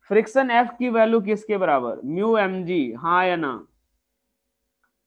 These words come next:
फ्रिक्शन F की वैल्यू किसके बराबर, म्यू, अरे यार एक टेबल पे रखा हुआ है, एक ब्लॉक रखा हुआ है, अगर ये स्लिप कर रहा है तो पीछे के डायरेक्शन में फ्रिक्शन लग रहा है, कितना लगेगा? म्यू एम जी। तो म्यू एम जी फ्रिक्शन हो गया तो उसके कारण एक्सेलरेशन कितना?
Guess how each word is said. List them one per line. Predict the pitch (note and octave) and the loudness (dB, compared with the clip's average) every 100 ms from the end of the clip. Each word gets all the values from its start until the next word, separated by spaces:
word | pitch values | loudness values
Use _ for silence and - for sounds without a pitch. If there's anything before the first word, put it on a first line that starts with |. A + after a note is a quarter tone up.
| _ - | _ -6
फ्रिक्शन | F3+ F#3 A#3 A#3 F3+ | -4 -2 -2 -2 0
F | G3 G#3 | 0 0
की | G#3+ | -2
वैल्यू | G#3 G3+ G#3 | 2 2 2
किसके | F#3+ G3 - G3 | 0 -2 -2 0
बराबर, | F#3 D#3+ C#3 | 2 4 2
म्यू, | C#3 E3+ | 0 0
अरे | C#3+ C#3 | 0 0
यार | D#3+ E3 | 2 2
एक | F3+ F3+ | 0 0
टेबल | E3 D#3+ F3 | 0 2 2
पे | F3+ | 2
रखा | E3 D3 E3 | 0 0 -2
हुआ | E3 E3+ | 2 2
है, | |
एक | F3 D#3 | 0 -2
ब्लॉक | D3+ D#3+ E3 | 2 2 2
रखा | D#3 D#3 | -2 0
हुआ | E3 D#3 B2+ | 0 0 0
है, | D#3 - _ _ - | -2 -8 _ _ -2
अगर | C#3+ F3 F#3 | 2 4 6
ये | F#3+ | 4
स्लिप | F#3 E3+ F3+ | 2 -2 -2
कर | E3+ E3 | 2 2
रहा | D3 D3 | 4 4
है | |
तो | F3 F#3 | 2 -4
पीछे | F3 D#3 F3 | -6 -4 -2
के | E3+ | 2
डायरेक्शन | E3+ E3+ E3+ F#3+ | 4 2 2 -2
में | F#3+ | -2
फ्रिक्शन | F#3 G3 F3 G#3+ | -2 -2 -2 -2
लग | G#3+ | 0
रहा | G#3 G3 | 2 2
है, | |
कितना | G3 G3+ G#3+ | 0 -4 -2
लगेगा? | G#3+ G#3 G3 F#3+ _ _ _ - | 2 2 0 -6 _ _ _ -12
म्यू | F3 A3 B3 | -4 0 0
एम | A3+ A3 | 0 -8
जी। | G3+ G3+ _ _ _ _ _ _ - | -10 -12 _ _ _ _ _ _ -6
तो | |
म्यू | F3 G#3 C4 | -4 2 2
एम | B3+ A#3+ | 2 0
जी | A#3 | -2
फ्रिक्शन | B3 G#3+ G#3+ A#3+ A#3+ | -4 -4 -4 -4 -2
हो | A3+ | -2
गया | G3+ G#3 | 2 2
तो | A3 A3+ | 2 -2
उसके | G#3+ A#3+ A3+ | -4 -6 -2
कारण | A3 G#3 A3+ | 0 2 0
एक्सेलरेशन | G#3+ G3 - G#3 A#3 A#3+ A#3+ | -2 -6 -6 -4 -4 -4 -8
कितना? | G3+ E3+ E3 C#3+ | -8 -6 -4 -4